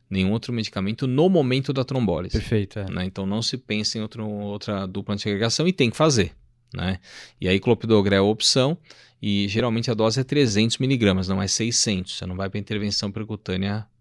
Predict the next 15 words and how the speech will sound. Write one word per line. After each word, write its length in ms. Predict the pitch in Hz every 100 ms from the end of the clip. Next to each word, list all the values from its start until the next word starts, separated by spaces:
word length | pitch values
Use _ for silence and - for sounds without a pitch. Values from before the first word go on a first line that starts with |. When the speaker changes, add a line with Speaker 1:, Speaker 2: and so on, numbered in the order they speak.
| _
Speaker 1:
a, 300 | 98 98 82
a 40 | 101
primária. 560 | - 110 117 98 90
Então, 260 | 92 113 104
Speaker 2:
Uhum. 180 | 107 120 - _ _
Speaker 1:
é, 180 | 95 85
dá 100 | 101
uma 160 | 104
dose 240 | 104 107 113
menor. 460 | 135 135 98 90 - - - - - _
Quando 260 | 135 190
você 280 | 190 175 160
pensa 440 | 147 120 110 -
em, 300 | 107 101 95 78
em, 520 | 104 98 98 95 90